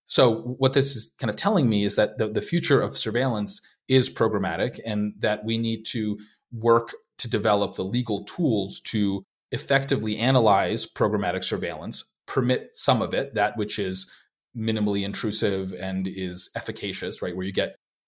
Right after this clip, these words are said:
your, your bang for the buck, as it were, and at the same time not permit, uh, any surveillance at all. We don't have a lot of experience with that.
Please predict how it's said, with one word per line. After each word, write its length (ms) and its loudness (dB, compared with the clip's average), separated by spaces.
your, 160 -6
your 100 -8
bang 260 2
for 100 -10
the 100 -8
buck, 260 2
as 140 -6
it 80 -4
were, 320 -8
and 140 -2
at 100 0
the 80 -4
same 240 0
time 260 2
not 220 4
permit, 440 0
uh, 140 -6
any 180 -2
surveillance 480 -2
at 60 0
all. 360 2
We 120 2
don't 140 4
have 160 2
a 40 2
lot 200 4
of 80 -2
experience 480 0
with 120 -6
that. 180 -8